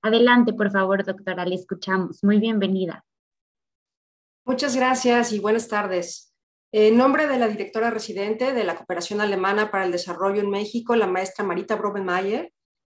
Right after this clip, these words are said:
Speaker 2: quiero agradecer a la sedatu, al inafed, al Infonavit por invitarnos a este evento. En la giz México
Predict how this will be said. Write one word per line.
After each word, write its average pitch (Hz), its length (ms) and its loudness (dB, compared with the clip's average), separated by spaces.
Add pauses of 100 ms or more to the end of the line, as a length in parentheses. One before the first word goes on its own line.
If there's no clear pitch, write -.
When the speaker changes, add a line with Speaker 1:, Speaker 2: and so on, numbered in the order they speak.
(160)
Speaker 2:
quiero 226 180 4
agradecer 233 640 2
a 240 40 4
la - 120 2
sedatu, 226 680 0
al 190 140 -4
inafed, 196 420 -10
al 202 120 0
Infonavit 185 640 -4
por 202 160 -2
invitarnos 214 580 -2
a 190 80 -2
este 185 240 -6
evento. 170 320 -6 (800)
En 226 160 6
la 233 80 6
giz 294 420 -2 (120)
México 240 840 4